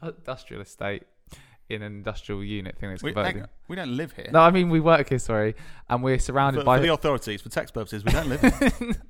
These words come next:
Speaker 1: <laughs> Lloyd stays downstairs. No, there's, we're surrounded by fields, and all the field, like, and you know, every once in a while they spread, they basically just spread shit on the fields, and the whole place smells.
Speaker 2: Mm.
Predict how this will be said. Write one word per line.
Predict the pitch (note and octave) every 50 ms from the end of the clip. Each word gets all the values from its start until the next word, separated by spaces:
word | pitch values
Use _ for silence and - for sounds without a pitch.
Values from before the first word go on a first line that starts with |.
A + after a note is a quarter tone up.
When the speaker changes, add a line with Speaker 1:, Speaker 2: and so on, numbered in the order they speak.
| - - - - -
Speaker 1:
<laughs> | - - - - - - - -
Lloyd | D3+ C#3+ C3+
stays | - - B2+ B2+ A#2+
downstairs. | - A2+ A2+ - - A2 G#2 - - - - A3+ A3 - - - -
No, | - C3 A2+
there's, | B2+ C3 C3 B2+ A#2+ - - -
we're | C3 B2+ B2
surrounded | - C3+ C3+ C3+ C3+ B2+
by | - A#2+ A#2
fields, | A#2 - C3 C3 A#2+ G#2+ G2 G2 F#2+ - - - - - - - - - - - _
and | A2+ A#2 A#2+ A#2+ B2 A#2+ A#2 A2 - - -
all | C#3 D#3+ D3 C#3
the | D3 D3
field, | - - C#3+ C#3+ C3 - - -
like, | - A2+ A2+ -
and | - A#2+ A#2 A#2 A#2
you | A#2+ C3
know, | C3+ C3+ C#3 C#3 C#3 C3+ -
every | B2+ A#2 A#2+ B2 A#2
once | G#2+ - A#2+ A#2+ A#2 - -
in | B2 A#2
a | A2+
while | A#2 A#2+ A2+ G2+
they | G#2+ G2+ G#2
spread, | - - - - A#2 G#2 -
they | G#2+ G#2+
basically | A2 A2 G#2+ - - G2
just | A2 - - -
spread | - - - A2+ G#2+ G2+
shit | - - - A#2 A2
on | A#2+ A2 G2+
the | G#2
fields, | - - G#2+ G2+ G2+ G#2+ A2
and | G#2 G#2
the | G2+
whole | G#2+ G#2+ G2
place | - G#2+ G2+ G2 -
smells. | - - A2+ G2+ F#2 G#2+ F#2+ F#2 F2+ F2+
Speaker 2:
Mm. | F2+